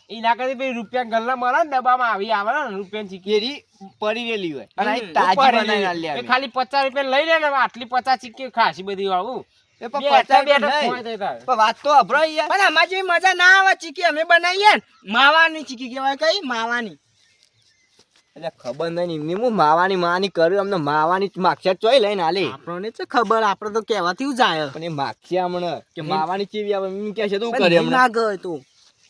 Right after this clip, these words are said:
Speaker 1: માન ચીકી ખાધેલી કોઈ દાડે?
Speaker 3: ઓવા?
Speaker 1: ચેવી આવે?
Speaker 3: મસ્ત આવે. અમે બનાવીએ યાર, અમે ના ખાઈએ.
Speaker 2: અમે
Speaker 1: હું
Speaker 2: બહુ
Speaker 1: મસ્ત
Speaker 2: બેલા બનાવ-
Speaker 1: ચેક મા ચીકી.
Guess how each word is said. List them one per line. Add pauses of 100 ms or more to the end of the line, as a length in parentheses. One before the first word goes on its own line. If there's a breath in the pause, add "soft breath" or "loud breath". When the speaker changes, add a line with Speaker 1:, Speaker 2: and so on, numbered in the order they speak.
Speaker 1:
માન
ચીકી
ખાધેલી
કોઈ
દાડે?
Speaker 3:
ઓવા? (280)
Speaker 1:
ચેવી
આવે?
Speaker 3:
મસ્ત
આવે.
અમે
બનાવીએ
યાર,
અમે
ના
ખાઈએ.
Speaker 2:
અમે
Speaker 1:
હું
Speaker 2:
બહુ
Speaker 1:
મસ્ત
Speaker 2:
બેલા
બનાવ-
Speaker 1:
ચેક
મા
ચીકી.